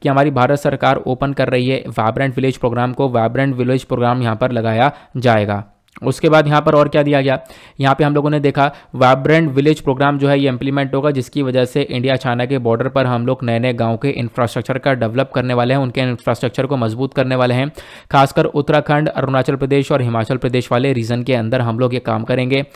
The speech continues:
एजुकेशन प्रोवाइड करवाने वाले हैं, एजुकेशनल चैनल्स और दूरदर्शन तक यहाँ पर पहुँचाया जाएगा। मेजर फोकस बस इतना ही यहाँ पर यह है कि जो कनेक्टिविटी है ये सब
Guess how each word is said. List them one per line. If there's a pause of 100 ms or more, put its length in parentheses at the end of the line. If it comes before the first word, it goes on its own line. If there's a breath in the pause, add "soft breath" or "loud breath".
(300 loud breath)
एजुकेशन
प्रोवाइड
करवाने
वाले
हैं,
एजुकेशनल
चैनल्स
और
दूरदर्शन
तक
यहाँ
पर
पहुँचाया
जाएगा। (400 loud breath)
मेजर
फोकस
बस
इतना
ही
यहाँ
पर
यह
है (240 loud breath)
कि
जो
कनेक्टिविटी
है
ये
सब